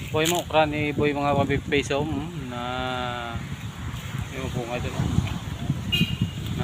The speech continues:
marbisita ko rin, madala na puli. Na, okay. Ano mo, kung tuya lang kami ito sa dingli, galuya si Boy, kag si Tets.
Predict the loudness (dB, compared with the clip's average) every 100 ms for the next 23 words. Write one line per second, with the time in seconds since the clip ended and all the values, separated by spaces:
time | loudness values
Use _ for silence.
0 | 4 4 4 4 4 4 2 4 4 4
1 | 4 6 6 4 0 -2 -4 -6 -6 -4
2 | -4 -4 -6 -4 -2 -2 -4 -2 -2 0
3 | 0 2 2 2 0 0 -2 -2 0 4
4 | 4 4 2 2 2 0 -2 -2 4 6
5 | 8 6 6 10 10 10 8 6 4 4
6 | 4 4 6 6 6 4 -2 -4 0 0
7 | 4 6 8 10 10 8 6 6 6 4
8 | 2 8 8 8 4 0